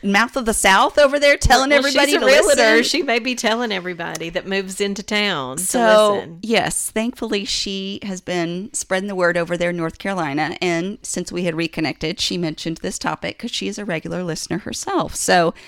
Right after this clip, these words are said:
Speaker 1: she mentioned Christmas Tree Farms of Ashe County was
Speaker 2: Well,
Speaker 1: one
Speaker 2: that's
Speaker 1: the
Speaker 2: the
Speaker 1: ones
Speaker 2: main
Speaker 1: she wanted to,
Speaker 2: county.
Speaker 1: you know, she's
Speaker 2: Yeah.
Speaker 1: like, "You guys should do this." So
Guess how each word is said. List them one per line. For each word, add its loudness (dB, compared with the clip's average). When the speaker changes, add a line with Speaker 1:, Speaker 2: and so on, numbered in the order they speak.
Speaker 1:
she 4
mentioned 2
Christmas 0
Tree -2
Farms -2
of -2
Ashe 0
County -6
was -2
Speaker 2:
Well, 6
Speaker 1:
one 2
Speaker 2:
that's 2
Speaker 1:
the 4
Speaker 2:
the 4
Speaker 1:
ones 2
Speaker 2:
main 0
Speaker 1:
she 0
wanted -2
to, -2
Speaker 2:
county. -6
Speaker 1:
you 4
know, 2
she's -8
Speaker 2:
Yeah. -2
Speaker 1:
like, 2
"You 2
guys -2
should -4
do 0
this." -2
So -4